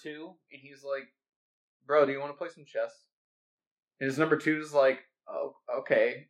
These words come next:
And so they get the chessboard set up, and he's like, "Sir, don't you think we should, like, do something?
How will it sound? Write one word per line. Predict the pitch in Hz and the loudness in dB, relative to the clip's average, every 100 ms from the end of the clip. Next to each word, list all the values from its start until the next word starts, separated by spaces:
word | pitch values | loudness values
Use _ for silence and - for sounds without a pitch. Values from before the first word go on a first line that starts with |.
| - | -8
And | 127 | -6
so | 127 135 | 0 0
they | 131 123 | 0 0
get | 143 | 0
the | 131 | 0
chessboard | - 151 - 139 - | -4 -4 0 -2 4
set | 143 | 4
up, | 139 143 | 4 0
and | 139 | -14
he's | 135 | -4
like, | 143 139 - _ _ _ _ _ _ | 2 2 2 _ _ _ _ _ _
"Sir, | 202 202 165 - | 2 2 2 -2
don't | 151 165 | -2 -2
you | 196 | -2
think | 202 202 | -6 -6
we | 214 | -6
should, | 196 214 175 | -8 -10 -6
like, | 170 143 143 _ _ _ _ _ _ _ _ - | 0 0 0 _ _ _ _ _ _ _ _ -16
do | 127 | -12
something? | 131 175 175 214 | -4 -4 -2 -6